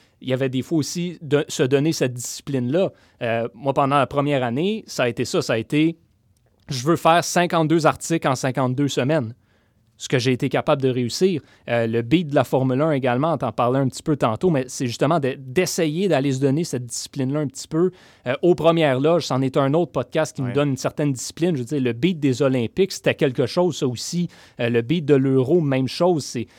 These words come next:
Speaker 1: c'est des choses qui, tu sais, oui, c'est un, c'est un vingt minutes qu'on enregistre, un trente minutes, mais encore une fois, c'est comme tu dis, c'est qu'on a passé des heures et des heures à regarder des compétitions, à se coucher, à pas beaucoup dormir,
Speaker 2: Ouais.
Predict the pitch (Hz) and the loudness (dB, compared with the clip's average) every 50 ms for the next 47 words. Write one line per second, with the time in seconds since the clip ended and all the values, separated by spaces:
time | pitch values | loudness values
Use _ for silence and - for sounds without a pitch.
0 | - - _ - 139 123 113 - 185 196 190 - _ - 131 - - 160 160 139 | -20 -20 _ -4 -2 -2 0 2 0 0 0 -2 _ -6 -8 -4 -2 -2 -2 0
1 | 127 160 214 208 - - 143 131 131 127 123 123 139 156 - - 127 123 123 117 | 0 0 0 0 0 0 0 0 0 0 -2 -4 -8 -8 -6 -4 -2 -2 -2 -4
2 | 107 107 143 160 170 160 143 131 127 131 156 185 180 - - 139 127 131 127 123 | -4 -2 0 2 2 2 2 2 2 2 0 0 0 -2 -2 -4 -2 -2 -2 -2
3 | 127 120 107 135 170 - - 123 113 - - 156 - - 143 123 143 185 - 135 | -4 -6 -4 -6 -8 -6 -4 -6 -6 -4 -4 -6 -6 -4 -6 -6 -6 -6 -6 -4
4 | 120 117 113 - 139 127 117 - 202 175 - 139 - - 139 127 - - 127 143 | -6 -6 -4 -4 -4 -4 -4 -2 -4 -4 -4 -4 -4 -4 -4 -4 -4 -8 -8 -6
5 | 220 165 139 127 - 135 127 117 - 131 120 113 - 170 143 143 127 120 113 117 | -6 -4 -4 -4 -2 -2 -2 0 0 0 0 0 -2 -6 -4 -2 -4 -4 -4 0
6 | 113 151 170 190 180 139 139 123 127 127 123 117 110 123 151 165 185 190 170 - | 4 4 4 4 4 0 -2 -2 -2 -2 -2 -2 0 4 4 6 6 4 2 0
7 | - - - - - - 131 113 113 - 127 120 175 143 123 127 120 131 170 214 | -4 -20 -20 -20 -6 -6 -6 -6 -6 -10 -2 2 2 2 2 0 -4 -2 -2 -2
8 | 175 156 131 - 160 135 113 - 120 - - - 151 - - - - _ - - | 0 -4 -4 -2 -4 -6 -4 -4 -6 -6 -4 -4 -4 -4 -6 -8 -10 _ -8 -8
9 | 135 - - - 202 185 127 - - 175 160 143 - - 190 139 151 131 107 135 | -6 -6 -2 0 0 0 0 0 -2 -2 -2 -2 -6 -8 -2 0 0 2 2 0
10 | 147 170 208 190 - _ | -2 -2 -2 -4 -6 _